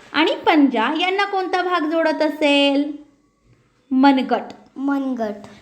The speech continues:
Speaker 1: हा दंड,
Speaker 2: दंड,
Speaker 1: कोपर,
Speaker 2: कोपर,
Speaker 1: अग्रबाहू,
Speaker 2: अग्रबाहू,
Speaker 1: पंजा.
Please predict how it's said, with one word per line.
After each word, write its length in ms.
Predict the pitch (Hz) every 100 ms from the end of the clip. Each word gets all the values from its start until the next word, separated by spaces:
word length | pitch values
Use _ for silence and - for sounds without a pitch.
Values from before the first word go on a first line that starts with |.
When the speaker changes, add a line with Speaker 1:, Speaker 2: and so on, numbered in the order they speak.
| _ 269
Speaker 1:
हा 160 | 262
दंड, 460 | 254 320 370 359 233 214 269 381 719 - - _ _
Speaker 2:
दंड, 500 | 240 262 285 277 247 240 330 - - - -
Speaker 1:
कोपर, 720 | 381 403 - 262 240 277 494 - - -
Speaker 2:
कोपर, 560 | 285 330 640 262 247 339 - -
Speaker 1:
अग्रबाहू, 840 | 349 330 370 294 233 226 240 269 349
Speaker 2:
अग्रबाहू, 1080 | 622 - 302 311 370 269 254 226 220 254 285
Speaker 1:
पंजा. 960 | 403 - - 349 381 330 277 254 233 359